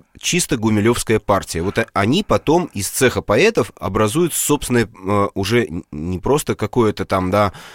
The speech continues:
эм, э, направление. Это течение, которое озаглавило буквально, э, всё начало двадцатого века. И очень многие вышли из него потом. То есть акмеизм длится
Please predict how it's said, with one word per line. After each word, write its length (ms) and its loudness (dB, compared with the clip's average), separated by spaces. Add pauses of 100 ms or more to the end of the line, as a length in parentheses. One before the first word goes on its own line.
(160)
эм, 440 0 (340)
э, 180 -8
направление. 760 2
Это 360 2 (500)
течение, 840 2
которое 540 4
озаглавило 880 2
буквально, 520 0
э, 380 -4
всё 200 2
начало 320 0
двадцатого 520 -2
века. 340 -4
И 120 2
очень 260 4
многие 360 4
вышли 320 0
из 100 -2
него 180 0
потом. 520 0 (100)
То 80 -2
есть 140 -6 (180)
акмеизм 840 0
длится 520 0